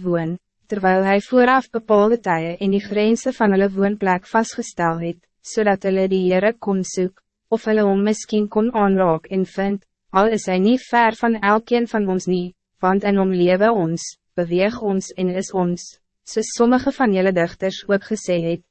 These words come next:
want ons is ook sy geslag. As ons dan die geslag van God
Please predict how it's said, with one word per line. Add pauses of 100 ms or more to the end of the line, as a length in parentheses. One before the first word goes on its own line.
(200)
want
ons
is
ook
sy
geslag. (880)
As
ons
dan
die
geslag
van
God